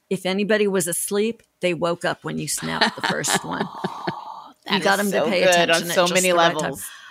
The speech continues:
Speaker 1: I stole that, I mean, I should say, from a,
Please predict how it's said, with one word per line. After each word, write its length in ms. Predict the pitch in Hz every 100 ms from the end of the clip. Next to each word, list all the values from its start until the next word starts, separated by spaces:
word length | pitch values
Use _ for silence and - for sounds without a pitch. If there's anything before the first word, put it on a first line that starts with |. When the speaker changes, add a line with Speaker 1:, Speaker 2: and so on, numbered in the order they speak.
| - -
Speaker 1:
I 120 | 247
stole 520 | - - 247 240 247
that, 200 | 226 208
I 80 | -
mean, 140 | 208 202
I 100 | 202
should 280 | - 196 175
say, 220 | - 180
from 220 | - 175
a, 120 | 170